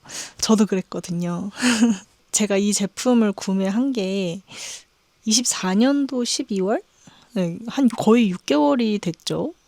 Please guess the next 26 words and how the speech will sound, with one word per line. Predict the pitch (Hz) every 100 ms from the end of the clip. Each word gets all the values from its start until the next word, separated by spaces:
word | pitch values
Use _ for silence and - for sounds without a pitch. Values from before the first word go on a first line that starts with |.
| -
십일월, | - 320 302 320 302
십이월 | 294 - 233 190 185
이때쯤 | 175 226 202 185
구매해서 | - 185 190 208 226 262 247
지금 | 202 185 175 175
구매한 | 165 - 202 196 190 185 185 254
지는 | 254 240 196 208
육 | 185 -
개월 | 262 247
정도 | 220 185 180 180
된 | - 170 170
상태입니다. | 220 226 - 240 190 185 202 190 202 _
근데 | - 208
그 | -
당시에 | 220 190 208 - 226 220
제가 | - 165 202 180 185 - - -
유튜브 | 220 277 240
채널 | 220 269 262 233
개설하고 | - 175 214 240 247 190 220 302 277
영상을 | 202 185 196 202 185 185 180 175 -
뭐 | 220 185 165 - -
브이로그도 | 226 240 247 220 208
몇 | 185 -
개 | 202
<laughs> |
올려보고, | 185 190 220 202 190 254